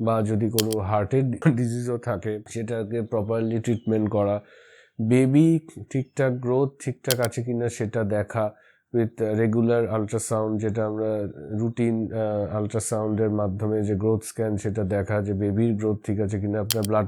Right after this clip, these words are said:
প্রেশার ঠিক আছে কিনা, এবং অন্যান্য হাই রিস্ক ফ্যাক্টর যদি থাকে সেগুলো প্রপার under ট্রিটমেন্টে থেকে সেগুলো কন্ট্রোলে আছে কিনা। এবং অবশ্যই লাস্টের দিকে যিনি আপনাকে দেখছেন তার সিলেকশন,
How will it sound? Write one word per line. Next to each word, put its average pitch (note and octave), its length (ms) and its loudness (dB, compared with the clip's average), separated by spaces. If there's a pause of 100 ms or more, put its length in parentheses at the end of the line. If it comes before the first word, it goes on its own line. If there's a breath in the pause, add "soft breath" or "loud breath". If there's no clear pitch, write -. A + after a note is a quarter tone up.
প্রেশার A#2 340 -2
ঠিক G#2+ 180 -4
আছে G2+ 200 -2
কিনা, G#2 360 -2
এবং D#3+ 220 6
অন্যান্য D#3 440 4
হাই C3+ 260 2
রিস্ক C3 240 0
ফ্যাক্টর B2 320 0
যদি A#2 260 -2
থাকে A#2+ 340 -2
সেগুলো C3 360 -4
প্রপার C3+ 540 -2
under G#2+ 260 0
ট্রিটমেন্টে A#2 960 -2
থেকে C3 320 -2
সেগুলো C#3 340 -2
কন্ট্রোলে B2+ 540 -2
আছে G#2 260 -2
কিনা। C#2+ 280 -4 (500 loud breath)
এবং E3+ 260 8
অবশ্যই F3 460 2
লাস্টের D3 460 2
দিকে D3+ 220 0
যিনি C3+ 300 0
আপনাকে B2+ 320 -2
দেখছেন A#2 540 -4
তার B2 140 2
সিলেকশন, A#2+ 680 0